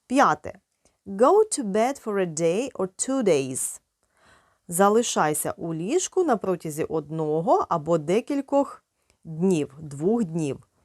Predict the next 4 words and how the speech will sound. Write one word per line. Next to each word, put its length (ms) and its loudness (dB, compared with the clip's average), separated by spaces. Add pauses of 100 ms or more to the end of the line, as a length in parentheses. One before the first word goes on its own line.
(300)
Пам'ятаємо, 880 0
що 260 -2
після 640 -4 (340)
двох 760 -4